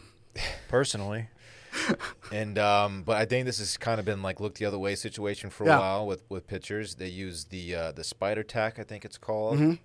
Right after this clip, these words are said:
Speaker 1: And apparently it makes a pretty big difference. And because the offensive numbers in the M L B are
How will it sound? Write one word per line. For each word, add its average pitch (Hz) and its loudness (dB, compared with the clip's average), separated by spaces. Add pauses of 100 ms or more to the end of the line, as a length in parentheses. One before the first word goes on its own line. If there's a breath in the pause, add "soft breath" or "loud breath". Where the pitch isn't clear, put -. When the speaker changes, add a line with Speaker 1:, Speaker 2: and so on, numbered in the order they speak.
(840)
Speaker 1:
And 87 -6 (880)
apparently 135 -2
it 104 -4
makes 113 -4
a 82 -10
pretty 117 -6
big 92 -6
difference. 87 -6
And 92 -6
because 98 2
the 92 -4 (960)
offensive 104 -2
numbers 90 -4
in 90 -10
the 82 -8
M 90 -6
L 85 -4
B 85 -8
are 80 -4